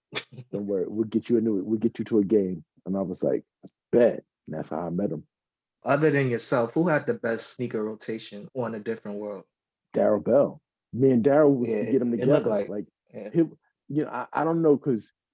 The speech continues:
Speaker 2: we grew up different. He's more Jersey, and, and,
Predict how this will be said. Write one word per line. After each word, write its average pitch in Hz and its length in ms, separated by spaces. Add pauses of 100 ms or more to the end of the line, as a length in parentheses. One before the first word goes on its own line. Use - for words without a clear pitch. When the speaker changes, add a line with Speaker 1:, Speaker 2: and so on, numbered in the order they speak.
(240)
Speaker 2:
we 147 160
grew 135 300
up 98 180
different. - 400
He's 143 320 (180)
more 113 240
Jersey, 147 600 (520)
and, 87 340
and, 85 340